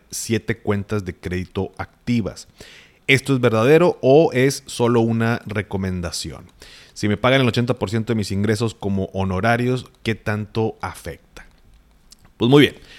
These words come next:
Eh, recordemos que Zenfi es una aplicación muy buena para mi gusto. La verdad es que ya tengo bastante rato usándola. Yo creo que ya poquito más de dos años,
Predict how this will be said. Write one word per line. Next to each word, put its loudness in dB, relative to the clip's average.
Eh, 4
recordemos 6
que 0
Zenfi 2
es -2
una 2
aplicación -4
muy 2
buena -2
para -6
mi -14
gusto. -6
La -10
verdad -6
es -8
que -10
ya -2
tengo -2
bastante -6
rato -4
usándola. -2
Yo -8
creo -10
que -12
ya -4
poquito -8
más -4
de -4
dos -4
años, -4